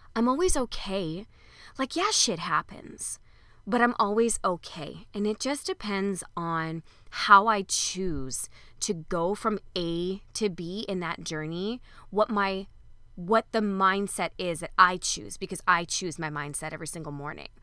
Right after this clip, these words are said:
What is the reality that I want to create for myself? And so I chose to learn from what happened and bring a new positive energy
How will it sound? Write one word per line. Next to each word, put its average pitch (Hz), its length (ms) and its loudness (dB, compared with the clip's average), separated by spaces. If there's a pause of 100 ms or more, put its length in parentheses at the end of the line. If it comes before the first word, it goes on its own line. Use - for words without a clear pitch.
(440)
What 202 460 2 (220)
is 185 180 -4
the 190 120 -4
reality 165 520 -2
that 165 220 -8
I 165 180 4
want 160 260 -4
to - 100 -8
create 156 460 -8
for - 140 -12
myself? - 800 -6 (960)
And 190 240 -2
so 170 420 4
I 175 120 -2
chose 165 800 -2 (460)
to 214 200 0
learn 165 560 -2
from 233 240 -2
what 233 140 -2
happened 285 720 -6 (440)
and 196 300 -2
bring 175 360 -4
a 170 80 -4
new 170 260 -4
positive 160 680 -2
energy 151 680 -6